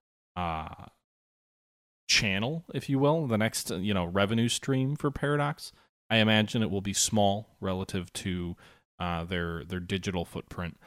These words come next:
I think it's interesting. I think Crusader Kings has the potential to really make a tremendous board game, depending on how it's designed. I haven't looked a ton into the Kickstarter,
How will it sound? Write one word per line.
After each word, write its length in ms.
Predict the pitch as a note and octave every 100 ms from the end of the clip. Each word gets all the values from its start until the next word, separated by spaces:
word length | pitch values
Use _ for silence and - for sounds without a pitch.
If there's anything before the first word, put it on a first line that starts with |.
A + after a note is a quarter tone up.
| - _ _ _ -
I 80 |
think 160 | C#3 C3+
it's 160 | A#2+ A#2+
interesting. 640 | A#2 C#3+ - E3 F#3+ G#3
I 80 | A#2
think 180 | G#3 A3
Crusader 460 | G3 - C3 B2+
Kings 300 | - A2+ G2+
has 160 | G#2+ G2+
the 80 | F#2+
potential 480 | G2+ G#2+ F#2 G2+
to 100 | -
really 260 | F2 F2+ F2+
make 240 | F2 E2+
a 60 | E2+
tremendous 800 | - - F2 E2 E2 D#2+ D2+ -
board 400 | - D#2 C#2+ -
game, 220 | C2 C2+
depending 380 | - - A#2 A#2
on 80 | A2+
how 180 | G#2 G2+
it's 140 | -
designed. 480 | G#2 F#2 E2+ D#2 D#2
I 20 |
haven't 160 | G2+ G#2+
looked 200 | A#2 G2
a 20 |
ton 260 | - G#2 G2+
into 180 | F2+
the 100 | E2
Kickstarter, 640 | - F#2 - - D2+ D2